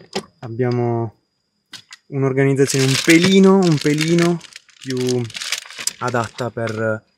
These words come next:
questo viaggio. Lì dietro potete vedere una Bluetti A C duecento Max da duemila watt. Sta scritto lì. E qui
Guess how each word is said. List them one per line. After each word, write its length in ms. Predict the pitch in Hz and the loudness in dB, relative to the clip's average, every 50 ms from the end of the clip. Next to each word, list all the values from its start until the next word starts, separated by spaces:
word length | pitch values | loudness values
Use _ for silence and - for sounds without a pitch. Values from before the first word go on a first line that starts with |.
| - - | -20 -18
questo 240 | - - - - 139 | -14 -12 -8 -4 -4
viaggio. 560 | 127 123 117 110 110 113 113 120 139 151 170 - _ _ _ _ - - _ _ - - - - _ - - - - - _ - | -2 0 0 0 0 0 -2 -2 -2 -2 -4 -8 _ _ _ _ -20 -20 _ _ -20 -20 -20 -20 _ -20 -20 -20 -20 -20 _ -14
Lì 140 | 131 131 123 | -12 -4 0
dietro 260 | 135 147 139 131 123 | 0 0 0 -2 -4
potete 280 | 117 120 - 120 - | -8 -8 -8 -8 -6
vedere 680 | 117 120 120 117 120 120 120 120 120 117 117 - - _ _ | -6 -6 -4 -2 -2 -2 -2 -2 -4 -4 -6 -8 -10 _ _
una 300 | - 127 120 117 117 117 | -14 -10 -8 -6 -6 -6
Bluetti 580 | 113 117 120 123 123 127 131 - _ - 127 123 | -6 -4 -2 -2 -2 -2 -4 -8 _ -8 -6 -4
A 100 | 117 117 | -4 -6
C 200 | 120 - - 127 | -6 -8 -12 -10
duecento 500 | 117 117 117 - - 131 123 123 - 120 | -8 -8 -8 -8 -6 -6 -6 -6 -6 -6
Max 580 | 117 117 120 123 _ - - - 139 143 151 147 147 _ | -6 -6 -8 -8 _ -14 -12 -10 -10 -10 -10 -12 -16 _
da 280 | - 117 117 113 113 113 | -14 -12 -10 -8 -10 -8
duemila 600 | 117 117 117 117 117 120 117 113 113 110 - - _ _ _ _ _ _ _ _ _ _ _ _ _ _ _ _ _ | -8 -8 -6 -6 -4 -6 -6 -6 -6 -8 -10 -12 _ _ _ _ _ _ _ _ _ _ _ _ _ _ _ _ _
watt. 520 | - 135 120 117 - _ _ - 156 175 196 196 - - - - - - - - _ _ _ _ _ _ _ _ _ _ _ _ _ _ _ _ _ | -10 -10 -10 -10 -10 _ _ -10 -6 -6 -6 -6 -8 -12 -14 -14 -14 -16 -20 -20 _ _ _ _ _ _ _ _ _ _ _ _ _ _ _ _ _
Sta 160 | - - - | -20 -20 -18
scritto 340 | - - - 147 - - 190 | -18 -18 -18 -16 -10 -8 -6
lì. 180 | 190 214 240 254 - - - - - - - - - - - - _ _ - - _ _ _ _ - - - - | -4 -4 -4 -4 -4 -6 -10 -12 -12 -12 -12 -12 -12 -12 -14 -16 _ _ -20 -20 _ _ _ _ -12 -10 -6 -4
E 80 | 165 165 | -4 -2
qui 240 | - - 131 135 | 0 0 0 0